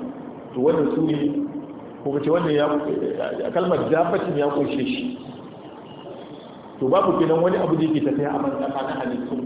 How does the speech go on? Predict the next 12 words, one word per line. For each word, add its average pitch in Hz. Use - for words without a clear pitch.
Allah. -
Kun 143
gane 156
ko? 160
To, 120
sai 175
ce, 170
"Illa 175
ala 156
Allahi 143
rizquha." 127
Wace 143